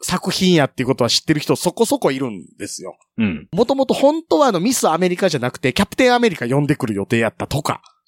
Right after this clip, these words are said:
Speaker 2: ほうほう。
Speaker 1: だからあの、キャプテンアメリカと並びで、
Speaker 2: うん。
Speaker 1: キャプテンジャパンっていうのがいて、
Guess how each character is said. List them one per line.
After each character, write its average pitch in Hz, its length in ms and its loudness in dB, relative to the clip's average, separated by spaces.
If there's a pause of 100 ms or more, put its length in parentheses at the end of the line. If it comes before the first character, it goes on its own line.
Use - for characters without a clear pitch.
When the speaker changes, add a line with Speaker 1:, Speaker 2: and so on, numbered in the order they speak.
Speaker 2:
ほ 113 200 2
う - 20 -2
ほ - 300 -12
う。 - 60 -10
Speaker 1:
だ 220 80 -2
か 220 60 2
ら 196 100 4
あ 190 40 2
の、 190 80 0
キ - 80 -2
ャ 262 60 0
プ - 80 -20
テ 285 100 4
ン 269 60 2
ア 269 60 0
メ 262 80 4
リ 262 80 0
カ 226 200 2
と 247 200 4
並 254 360 2
び 247 40 -6
で、 247 360 0 (140)
Speaker 2:
う 117 60 0
ん。 85 220 -4 (100)
Speaker 1:
キ - 80 0
ャ 226 40 0
プ - 100 -14
テ 247 140 2
ン 202 100 -2
ジ - 100 -2
ャ 175 60 0
パ 226 200 2
ン 190 80 -8
っ - 20 -20
て - 100 -10
い 120 40 -4
う 120 40 -8
の 110 40 -10
が 101 80 -10
い 110 100 -14
て、 139 420 0